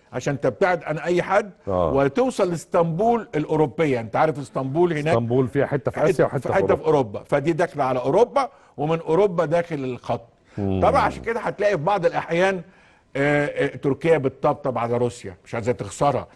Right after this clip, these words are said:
Speaker 1: لان الخط ده بيجيب لها فلوس
Speaker 2: طبعًا.
Speaker 1: كويسه جدا.
Speaker 2: طبعًا.
Speaker 1: طيب احنا بقى عندنا في مصر،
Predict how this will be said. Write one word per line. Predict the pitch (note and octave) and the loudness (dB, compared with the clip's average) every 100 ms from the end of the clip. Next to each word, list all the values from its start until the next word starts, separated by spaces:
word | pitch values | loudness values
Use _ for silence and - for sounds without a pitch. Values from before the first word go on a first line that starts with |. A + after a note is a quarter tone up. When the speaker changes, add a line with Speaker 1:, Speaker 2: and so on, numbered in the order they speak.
| - | -18
Speaker 1:
لان | G#2 A#2 A#2 | -6 -4 -4
الخط | G#2 - C#3+ C3 | -4 -2 -2 0
ده | C3 C#3+ - - | 0 -2 -6 -14
بيجيب | A2 A#2 A#2+ | -10 -4 0
لها | C3+ | 0
فلوس | - C3+ C3+ - | 0 -4 -6 -4
Speaker 2:
طبعًا. | F2 E2 | -2 0
Speaker 1:
كويسه | B2 B2+ B2+ A2 | 2 2 2 -4
جدا. | G2 | -2
Speaker 2:
طبعًا. | F2 D2+ - - _ - - _ _ _ - - _ _ _ _ | -2 -2 -4 -16 _ -20 -20 _ _ _ -20 -20 _ _ _ _
Speaker 1:
طيب | A#2 G2 - | -4 -4 -2
احنا | F#3 F3+ F3+ | -2 0 0
بقى | D#3 F3 D#3 | 2 2 2
عندنا | C#3+ D#3+ D3+ | 0 -2 -4
في | D3 | -4
مصر، | C3+ A#2 | -8 -10